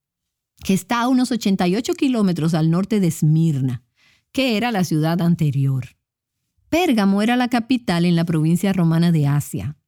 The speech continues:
e históricamente pudo haber sido la ciudad más grandiosa en Asia. Estaba obsesionada con las riquezas, con la moda. Nada más piensa en las grandes capitales de los países del mundo hoy en día.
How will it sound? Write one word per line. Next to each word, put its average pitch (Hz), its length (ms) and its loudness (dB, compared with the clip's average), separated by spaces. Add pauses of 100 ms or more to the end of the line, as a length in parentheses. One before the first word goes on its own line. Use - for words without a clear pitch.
(340)
e - 20 -2
históricamente 202 840 -2
pudo 185 240 0
haber 247 180 0
sido 208 380 0
la 170 100 2
ciudad 185 320 0
más 254 380 0
grandiosa 175 840 0
en 151 100 2
Asia. 143 420 -2 (720)
Estaba 269 500 -2
obsesionada 175 800 0
con 165 120 0
las 165 160 0
riquezas, 175 560 0
con 160 180 -2
la 156 120 0
moda. 165 480 0 (500)
Nada 208 180 2
más 349 200 0
piensa 294 380 0
en 196 60 2
las 185 120 2
grandes 226 340 0
capitales 165 640 0
de 147 80 -2
los 151 140 0
países 170 400 0
del 156 160 2
mundo 180 420 0
hoy 202 240 0
en 185 180 2
día. 143 420 -2